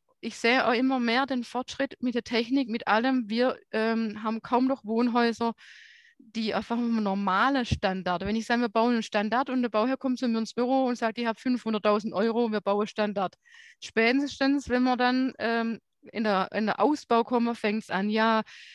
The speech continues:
äh, äh, Klemmschutz in der Türe, Fliegegitter, gerundete Kante an der Fenster, will dunkle Fenster. Ich, ähm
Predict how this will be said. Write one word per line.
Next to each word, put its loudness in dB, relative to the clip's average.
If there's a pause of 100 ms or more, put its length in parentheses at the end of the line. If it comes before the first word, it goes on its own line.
(160)
äh, 0 (140)
äh, 0
Klemmschutz -2
in 0
der -2
Türe, 0
Fliegegitter, 2
gerundete 2
Kante 0
an -2
der -2
Fenster, -2
will 0
dunkle 0
Fenster. -2 (440)
Ich, -4
ähm 0